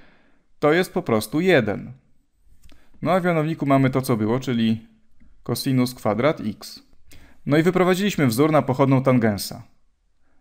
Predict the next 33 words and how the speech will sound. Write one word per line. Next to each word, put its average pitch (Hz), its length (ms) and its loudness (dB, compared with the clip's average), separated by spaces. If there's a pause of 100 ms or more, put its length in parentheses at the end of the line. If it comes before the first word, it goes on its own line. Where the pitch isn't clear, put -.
(100)
że - 60 -12
to 127 140 2
jest 120 200 0
jeden 175 300 0
przez 135 300 -2
cosinus 123 800 -2 (1040)
kwadrat 127 480 0
x. - 380 -12 (800)
Korzystaliśmy 151 640 0
tutaj 131 420 2 (260)
po 123 100 -8
prostu 131 320 -2
ze 117 140 0
wzoru 127 360 2
na 120 120 2
pochodną 117 640 -2 (520)
ilorazu 120 420 4
dwóch 110 200 -2
funkcji. - 460 -10 (540)
No 135 120 0
i 143 60 0
skorzystaliśmy 135 600 -2
z 135 40 -8
tego, 120 260 0
że 123 140 0
znamy 117 540 2 (280)
wzór 120 260 0
na 120 100 2
pochodną 113 400 0
sinusa 110 400 -2
i 160 60 -4
pochodną 147 320 -4
kosinusa. 127 580 -2